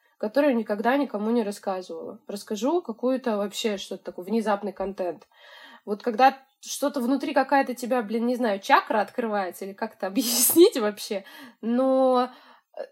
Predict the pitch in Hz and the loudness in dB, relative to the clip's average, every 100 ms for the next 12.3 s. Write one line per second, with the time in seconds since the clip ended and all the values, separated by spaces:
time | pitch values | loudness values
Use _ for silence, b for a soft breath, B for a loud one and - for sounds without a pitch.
0 | - 269 302 208 _ - - 208 220 214 | -2 2 2 0 _ -20 -14 -2 -2 -2
1 | - 220 277 349 302 254 247 247 254 240 | -6 2 2 4 4 4 6 4 4 0
2 | - 220 220 247 285 220 208 214 202 175 | -4 -2 2 2 0 -4 -4 -2 -4 0
3 | 220 208 208 - - 196 214 247 285 - | 0 0 -2 -6 -14 -10 -2 -2 -2 -6
4 | 208 220 _ _ - 185 190 208 220 214 | -10 -10 _ _ -14 -6 -4 -2 -2 -2
5 | 233 240 233 - 208 208 240 294 - 220 | -2 -2 -4 -4 -6 -4 -4 -4 -6 -8
6 | - - 247 277 277 262 196 175 - _ | -10 -6 -2 2 2 2 0 -6 -18 _
7 | 208 202 202 196 _ _ - 196 196 - | -10 -8 -6 -8 _ _ -14 -12 -12 -12
8 | 220 226 226 214 240 247 247 233 233 214 | -8 -2 -2 -2 -2 0 0 2 2 0
9 | 226 392 - 254 214 208 - 196 233 254 | -4 -6 -6 -6 -6 -6 -8 0 2 2
10 | - 233 247 196 196 240 359 240 185 190 | 0 -2 -2 -6 0 2 2 -2 -4 -4
11 | 226 269 - 208 202 214 - 240 233 196 | -2 -4 -6 -8 -8 -10 -2 -2 -2 -4
12 | 208 302 440 | -4 -4 -6